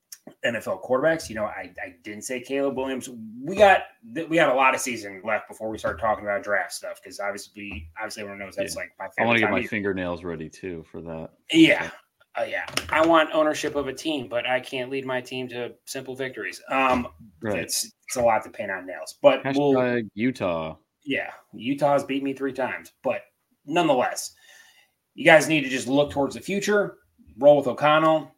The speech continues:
Speaker 1: see what happens there. If he lights it up, does great, then, hey, you maybe got something, right? 'Cause you look at, like, the Niners with Brock Purdy, you don't have to have a first-round quarterback to be successful,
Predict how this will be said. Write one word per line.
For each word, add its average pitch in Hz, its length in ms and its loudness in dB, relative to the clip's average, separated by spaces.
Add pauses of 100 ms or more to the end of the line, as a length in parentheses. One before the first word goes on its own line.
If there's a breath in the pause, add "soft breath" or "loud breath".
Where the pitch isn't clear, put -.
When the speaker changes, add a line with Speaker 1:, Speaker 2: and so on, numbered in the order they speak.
(120)
Speaker 1:
see - 180 -6
what 139 100 2
happens 123 380 4
there. 139 360 6
If 113 140 -14
he 123 260 -6
lights 139 400 0
it 131 60 -4
up, 131 240 0
does 127 180 -2
great, 127 540 -2
then, 117 140 -6
hey, 127 320 4
you 110 120 -14
maybe 123 260 -4
got 117 220 4
something, 87 300 -12
right? 110 240 -8
'Cause 107 140 -12
you 117 80 -10
look 101 160 -6
at, 117 80 -2
like, 113 180 -4
the 113 220 -4
Niners 117 480 -2
with - 120 -18
Brock 117 280 -2
Purdy, 120 200 -2
you 117 60 -6
don't 127 120 -4
have 123 120 -2
to 117 60 -8
have 101 100 -10
a 98 60 -18
first-round 104 460 -14
quarterback 98 400 -10
to - 60 -20
be 95 80 -20
successful, 110 680 -4